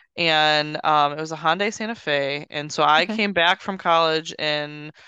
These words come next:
Speaker 1: lived with my parents for a little bit when I first started, uh, in public accounting, and I drove that a little bit.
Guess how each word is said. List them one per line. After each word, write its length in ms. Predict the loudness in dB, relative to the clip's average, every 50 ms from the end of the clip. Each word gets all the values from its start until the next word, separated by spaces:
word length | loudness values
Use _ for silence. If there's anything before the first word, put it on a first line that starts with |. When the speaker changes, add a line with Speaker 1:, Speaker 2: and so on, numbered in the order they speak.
| -20 _ -2
Speaker 1:
lived 100 | -2 2
with 60 | 4
my 100 | 4 2
parents 320 | 2 2 2 2 2 0 -2
for 120 | -4 -4
a 40 | -4
little 300 | 0 0 2 2 2 2
bit 300 | 2 2 2 2 2 0
when 100 | -2 -4
I 60 | -4
first 300 | -4 -6 -8 -8 -6 -6
started, 720 | -2 0 2 2 2 2 0 0 -2 -2 -4 -6 -8 -10 -12 -12 -6 -2
uh, 340 | 0 2 4 4 4 4 2
in 400 | 2 0 0 -2 -4 -6 -8 -10
public 280 | -8 -8 -8 -8 -10 -12
accounting, 600 | -8 -2 2 4 4 4 4 2 0 -2 -4 -4
and 160 | -4 -2 -2
I 80 | -2 -2
drove 280 | -4 -4 -6 -6 -4 -2
that 200 | 0 0 0 0
a 20 |
little 220 | 0 -2 -4 -4
bit. 220 | -2 -2 -2 -2